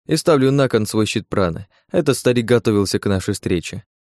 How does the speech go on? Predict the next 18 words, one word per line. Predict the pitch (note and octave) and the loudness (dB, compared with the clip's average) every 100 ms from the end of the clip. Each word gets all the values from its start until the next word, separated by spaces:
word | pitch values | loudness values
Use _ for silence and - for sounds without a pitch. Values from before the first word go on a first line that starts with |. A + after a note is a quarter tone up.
| _ _ _ _ _ _ - | _ _ _ _ _ _ -2
Щиты | C#3+ C#3+ F#3 | 0 2 2
праны | D3 D3+ C#3 | 2 2 2
подхватили | C3 A2 G2 G2 F2 | 0 0 0 0 -2
меня | F2 E2+ - | -2 -4 -4
и | A#2+ | 0
вогнали | G#2+ F#2+ G#2 G#2+ | 0 2 2 0
в | |
каменные | - G2+ G2 G2 | 0 0 2 0
блоки. | F#2 F2+ - G2 _ _ _ - | 0 -2 -2 -10 _ _ _ -4
Пронёсся | G#2+ B2 D#3 D#3 | 2 4 2 0
ко | C#3+ | -2
второй | B2+ C3 B2+ | 0 0 0
группе, | B2 C3+ G#2 | 0 -2 -2
как | - F#2 | -6 -2
раскалённый | G#2 G#2 - A2 A2 G#2+ | 0 0 0 0 2 -2
пруд | - A2+ | -2 -4
через | - F#2+ F2+ | -2 -2 -2
пенопласт. | - F2+ F#2 F2+ D#2+ - | -2 -2 0 -2 -4 -10